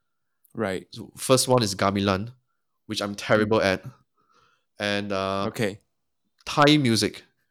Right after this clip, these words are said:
Speaker 2: So these two.
Speaker 1: Okay.
Speaker 2: Yeah. Um, w-, why I say, um, I'm, I'm terrible at gamelan is because I'm,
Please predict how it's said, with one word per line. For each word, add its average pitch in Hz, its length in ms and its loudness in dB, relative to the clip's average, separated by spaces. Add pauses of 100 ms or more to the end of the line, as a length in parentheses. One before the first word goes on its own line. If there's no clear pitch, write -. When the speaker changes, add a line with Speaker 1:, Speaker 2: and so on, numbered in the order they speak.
(480)
Speaker 2:
So 123 200 0
these 131 240 2
two. 107 360 -6 (960)
Speaker 1:
Okay. 101 360 -4 (200)
Speaker 2:
Yeah. 95 240 -4 (440)
Um, 120 540 4
w-, 117 280 -8 (120)
why 160 160 6
I 131 80 8
say, 135 380 2
um, 98 480 -2 (420)
I'm, 107 120 -4
I'm 107 120 -4
terrible 113 320 2
at 95 140 0
gamelan 104 420 0
is 104 100 -6
because 117 420 -2
I'm, 107 320 -2